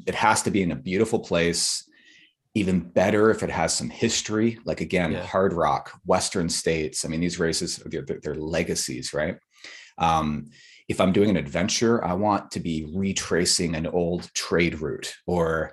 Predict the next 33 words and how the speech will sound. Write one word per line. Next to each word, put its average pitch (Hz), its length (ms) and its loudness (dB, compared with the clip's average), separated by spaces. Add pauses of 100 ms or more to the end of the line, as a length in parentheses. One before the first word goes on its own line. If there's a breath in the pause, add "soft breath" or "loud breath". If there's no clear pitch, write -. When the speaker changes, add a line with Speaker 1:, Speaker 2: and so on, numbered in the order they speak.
(200 loud breath)
Speaker 1:
you 110 100 4
know, 87 120 4
something, 92 640 2
something 123 560 2
that 92 160 2
has 90 180 -2
some 82 140 -4
history 90 500 0
so 87 160 0
I 90 40 2
can 87 120 -4
imagine 82 580 0
what 78 120 -4
it 71 80 -6
would 76 100 -6
have 73 80 -6
been 76 100 -10
like 76 220 -8
to 71 100 -12
be 71 220 -6
there 76 400 -4
hundreds 76 320 -8
of 69 80 -12
years 73 300 -8
ago, 76 160 -6
maybe 69 340 -8
when 71 100 -8
the 73 80 -10
route 73 280 -8
was 73 180 -8
first - 300 -6
established. - 720 -6 (500 loud breath)
Um, 78 480 0